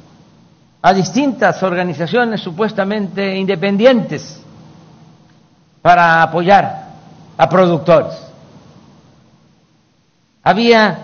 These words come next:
una gran intermediación, miles de millones de pesos entregados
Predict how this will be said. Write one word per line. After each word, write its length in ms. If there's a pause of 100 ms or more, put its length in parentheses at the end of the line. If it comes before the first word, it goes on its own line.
(840)
una 760
gran 460
intermediación, 1160 (800)
miles 440
de 80
millones 380
de 80
pesos 440 (100)
entregados 760